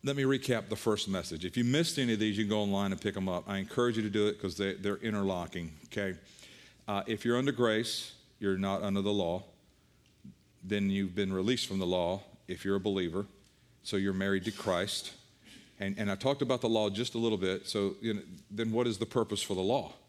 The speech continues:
Paul asked the question, "Well, is the law bad?" And he answers, he said, "Of course not. It's for our good."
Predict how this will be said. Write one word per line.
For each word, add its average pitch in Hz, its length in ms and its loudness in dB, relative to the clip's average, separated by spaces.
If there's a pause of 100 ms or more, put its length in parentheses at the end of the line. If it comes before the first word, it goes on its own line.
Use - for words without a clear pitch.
(960)
Paul 131 360 2
asked 110 260 0
the 110 60 -4
question, 104 520 0
"Well, 104 140 -2
is 107 160 -2
the 101 100 0
law 90 200 2
bad?" 90 380 -2
And 101 140 -2
he 101 100 0
answers, 104 500 0
he 104 60 -4
said, 107 160 -2
"Of 107 80 -4
course 160 260 0
not. 85 200 -4
It's 92 180 -4
for 107 260 2
our 87 200 -2
good." 85 480 -2